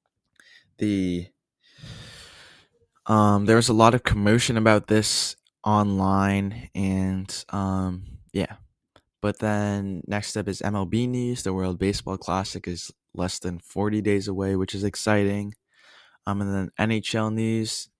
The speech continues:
the Bruins still on top of the N H L. So short episode this week, um, but make sure to check in on those N F C Championship games today, um, three P M E S T for Eagles forty-niners and six thirty P M E S T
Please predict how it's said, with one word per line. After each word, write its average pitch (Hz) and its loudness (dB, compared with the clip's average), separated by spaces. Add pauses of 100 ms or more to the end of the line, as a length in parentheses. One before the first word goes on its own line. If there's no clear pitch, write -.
(360)
the 95 -4
Bruins 101 -2
still 101 0
on 98 0
top 92 -4 (100)
of 92 -12
the - -12
N 87 -6
H - -12 (100)
L. - -20 (520)
So 110 -2
short 143 2
episode 113 -6
this 110 -6
week, 117 -4 (340)
um, 107 -2
but 98 -2
make 113 -2
sure 117 -4
to 98 -2
check 113 -4
in 107 -4
on 98 -4
those 90 -2
N 104 0
F 101 -2
C 98 -4
Championship 104 -4
games 101 0
today, 107 0 (440)
um, 98 -4
three 110 -4
P 104 -6
M 101 -4
E 101 0
S 98 -6
T 101 -2
for 92 -6
Eagles 92 -4
forty-niners 95 -2
and 87 -4
six - -6
thirty 98 0
P 101 -8
M 98 -2
E 95 0
S 95 -6
T 98 -2